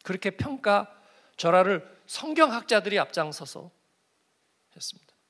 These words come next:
안디옥 교회도 그럴 것입니다. 그러나, 그러나 그들의 비전, 그들의 기도, 그리고 그들이 두 사람을 파송했다고요, 고작? 예. 그러나 뭐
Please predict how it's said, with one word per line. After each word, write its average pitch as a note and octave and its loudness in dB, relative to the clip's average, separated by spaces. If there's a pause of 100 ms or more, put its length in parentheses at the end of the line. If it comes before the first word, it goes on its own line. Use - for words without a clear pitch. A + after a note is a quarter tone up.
(240)
안디옥 C4+ 2
교회도 A#3 0 (380)
그럴 D3+ -4
것입니다. - -12 (1400)
그러나, G3+ 6 (280)
그러나 D3+ -6 (560)
그들의 A3+ 0
비전, F3 -2 (200)
그들의 B3 0
기도, A#3 -2
그리고 G#3+ -8
그들이 C4 -4 (400)
두 G#3 -6
사람을 B3 2
파송했다고요, G3 -4
고작? G#3+ -6 (300)
예. C#3+ -12 (440)
그러나 G#3+ 4 (520)
뭐 D#3 -12